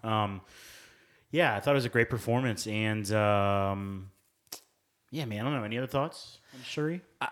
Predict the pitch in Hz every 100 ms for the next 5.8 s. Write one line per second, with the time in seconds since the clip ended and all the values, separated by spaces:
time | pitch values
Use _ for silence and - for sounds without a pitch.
0 | 135 147 190 214 180 175 - 131 127 175
1 | 185 - 156 151 139 120 120 120 113 107
2 | 117 127 131 127 123 120 110 104 113 110
3 | 113 110 110 110 120 - 123 117 - -
4 | 135 131 120 113 - 110 - - - 110
5 | 104 101 92 - 107 101 98